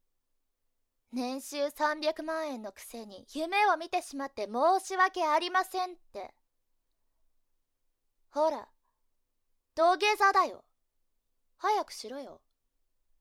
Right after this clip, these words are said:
<laughs> よしよし。床に頭こすりつけて。情けな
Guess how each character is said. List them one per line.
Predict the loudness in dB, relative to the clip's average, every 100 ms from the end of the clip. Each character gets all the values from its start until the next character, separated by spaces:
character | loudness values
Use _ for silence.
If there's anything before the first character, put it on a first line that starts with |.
| _ _ _ _ _ _ _ _ _ _ _ -12
<laughs> | -12 0 2 2 -4 _ _ -8 -6 -8 -16 _ _ -2
よ | 4 4
し | 4 -2
よ | 2 4 4
し。 | 2 -4 -20 _ _ _ _ _ _
床 | -4 0 2 2
に | 2
頭 | 2 2 -2 -4
こ | -6 -8
す | -6 -4
り | -4
つ | -6 -8
け | -8
て。 | -6 -8 -10 -12 _ _ 2
情 |
け | 2 4 0 -4 0 2 2 2 4
な | 6 8 10 8 8 10 10 8 4 0 -6 _ _ _ _ _ _ -10